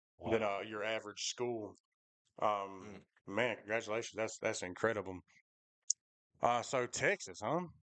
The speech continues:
Speaker 1: Texas, that's cool. Longhorns. Um, so you, you come back to, when did you end up kind of in this area?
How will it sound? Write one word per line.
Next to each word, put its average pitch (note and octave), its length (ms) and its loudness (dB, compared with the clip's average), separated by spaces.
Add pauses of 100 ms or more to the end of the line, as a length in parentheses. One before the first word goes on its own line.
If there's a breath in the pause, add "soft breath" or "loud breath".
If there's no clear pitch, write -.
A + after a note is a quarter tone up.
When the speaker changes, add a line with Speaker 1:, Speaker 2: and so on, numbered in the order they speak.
(100)
Speaker 1:
Texas, F#2 320 0
that's G#2 160 0
cool. F2+ 180 -8 (560 loud breath)
Longhorns. G2+ 960 0 (580)
Um, F#2 520 2 (480)
so C#3 320 4
you, C#3 240 -6
you C#3 200 -4
come F3+ 220 2
back F3 300 2
to, D#3 720 0
when F#3+ 140 4
did F3+ 120 -2
you E3 160 0
end D3 120 2
up C3+ 160 0
kind C#3 160 2
of A#2+ 100 -2
in A#2 100 0
this A#2+ 200 -4
area? F2+ 300 -6